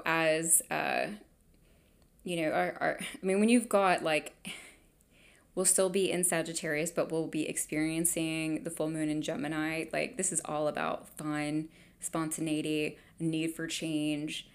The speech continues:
um, and really, like, thinking about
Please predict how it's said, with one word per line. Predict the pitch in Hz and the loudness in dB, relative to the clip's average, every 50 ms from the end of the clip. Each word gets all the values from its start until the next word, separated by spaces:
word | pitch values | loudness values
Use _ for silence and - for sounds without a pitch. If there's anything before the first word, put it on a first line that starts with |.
| - - - - - - - | -20 -20 -20 -20 -20 -14 -10
um, | 165 160 156 151 151 147 147 151 160 165 165 - - - - - - _ - - - - - - - - - - - - - - - - - - - | -6 -4 -4 -2 -2 -4 -4 -4 -4 -6 -8 -10 -14 -20 -20 -20 -20 _ -20 -20 -20 -20 -20 -20 -20 -20 -20 -20 -20 -20 -20 -20 -20 -20 -20 -10 -4
and | 175 170 160 160 160 156 156 160 160 165 - - - - - - | -2 0 0 2 2 2 0 0 2 2 0 0 0 -4 -12 -12
really, | 165 160 170 185 190 196 196 190 185 | -6 0 2 4 4 6 4 4 4
like, | 180 165 160 160 156 - - - - | 2 2 2 0 -2 -4 -10 -12 -12
thinking | - - - - 175 170 170 - 185 170 170 165 160 156 - | -12 -12 0 0 2 2 2 2 0 2 2 2 0 0 0
about | 170 165 - - 160 156 156 156 156 156 156 147 - - - | -2 -2 0 0 0 0 2 2 2 2 2 0 0 -2 -4